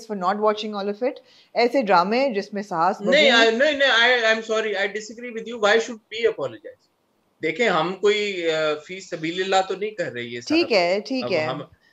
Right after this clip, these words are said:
Speaker 1: I
Speaker 2: वो
Speaker 1: wish कि
Speaker 2: बना
Speaker 1: उन्होंने
Speaker 2: रहे
Speaker 1: ना
Speaker 2: हैं।
Speaker 1: खींचा होता, हाँ।
Speaker 2: हाँ, वो ना खींचा। हम, अब देखें, हमने तो वापस देख, जब अच्छा हुआ हमने देखना शुरू कर दिया
Speaker 1: जी।
Speaker 2: वापस, तो why must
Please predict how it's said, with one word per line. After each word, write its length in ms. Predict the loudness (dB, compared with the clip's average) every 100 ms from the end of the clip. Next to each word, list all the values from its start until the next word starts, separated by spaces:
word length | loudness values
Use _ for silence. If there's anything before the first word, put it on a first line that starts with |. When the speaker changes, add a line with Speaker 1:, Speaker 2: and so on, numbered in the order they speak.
| 4
Speaker 1:
I 120 | 6
Speaker 2:
वो 60 |
Speaker 1:
wish 100 | 6
कि 60 | 4
Speaker 2:
बना 220 | 2 4
Speaker 1:
उन्होंने 200 | 4 8
Speaker 2:
रहे 100 | 6
Speaker 1:
ना 80 | 6
Speaker 2:
हैं। 100 | 2
Speaker 1:
खींचा 200 | 0 -2
होता, 240 | -2 -4
हाँ। 240 | -4 -4 -4
Speaker 2:
हाँ, 320 | -2 0 0
वो 240 | 0 0 0
ना 200 | 0 -2
खींचा। 340 | -4 -10 -8
हम, 320 | -2 0 0
अब 220 | -4 -6 -4
देखें, 260 | -4 -2
हमने 380 | -4 -4 -4 -6
तो 100 | -2
वापस 260 | -4 -4 -4
देख, 300 | -2 -4 -4
जब 100 | -4
अच्छा 220 | -4 -4 -4
हुआ 140 | -2
हमने 180 | -4 -4
देखना 300 | -4 -4 -12
शुरू 200 | -10 -6
कर 120 | -6
दिया 240 | -4 0
Speaker 1:
जी। 60 | 0
Speaker 2:
वापस, 220 | 0 -4 -14
तो 60 |
why 180 | -2 -2
must 260 | -2 -6